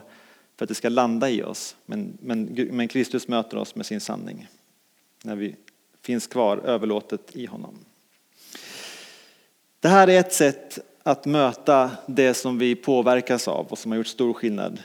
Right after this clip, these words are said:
i, i mitt liv. Och till sist, kom ihåg att den här vilan är en gåva från Gud genom nåd. Precis som frälsningen,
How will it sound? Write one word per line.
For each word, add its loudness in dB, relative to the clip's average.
i, -10
i -10
mitt -8
liv. -12
Och 0
till 0
sist, 0
kom 2
ihåg 0
att -4
den -4
här 2
vilan -2
är -4
en -4
gåva 0
från -4
Gud -10
genom -4
nåd. -10
Precis 2
som 4
frälsningen, 2